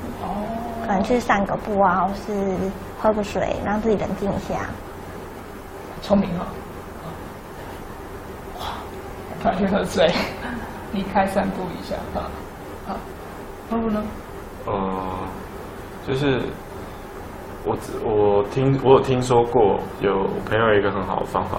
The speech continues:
Speaker 3: 就是他脾气很不好，
Speaker 1: 啊哈。
Speaker 3: 所以他很容易，不管是工作或是一些事情，就容易可能会起争执或想要去跟别人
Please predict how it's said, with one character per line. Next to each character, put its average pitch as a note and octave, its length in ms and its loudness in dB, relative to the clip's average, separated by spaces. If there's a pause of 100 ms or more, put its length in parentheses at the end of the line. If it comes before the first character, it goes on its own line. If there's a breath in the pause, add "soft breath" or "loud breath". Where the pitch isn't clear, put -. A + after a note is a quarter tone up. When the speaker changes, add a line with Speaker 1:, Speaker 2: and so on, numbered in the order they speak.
Speaker 3:
就 - 100 4
是 B2 60 6
他 B2+ 140 4
脾 G2+ 180 0
气 G#2 180 -4
很 G2 120 -4
不 G2+ 200 2
好， - 160 -2 (180)
Speaker 1:
啊 G3 80 4
哈。 E3 140 0 (260)
Speaker 3:
所 - 140 2
以 A#2+ 60 4
他 B2 220 6
很 G#2+ 140 0
容 F#2+ 220 2
易， A2 280 2 (120)
不 C3 100 8
管 G2 200 6
是 A2 60 0
工 G2+ 300 4
作 G#2 260 4
或 G2+ 120 2
是 G#2 320 2
一 G2 120 0
些 A2 200 2
事 A2+ 200 -2
情， - 260 -6
就 A2+ 120 4
容 G2+ 240 4
易 G#2 220 0
可 G2 60 0
能 G2 80 0
会 G2+ 260 2 (400 loud breath)
起 - 220 -4
争 G#2 240 4
执 G2 160 0
或 G#2 160 4
想 G2 160 0
要 F#2+ 80 2
去 G#2 120 0
跟 G2 220 0
别 G2 100 2
人 F#2 120 0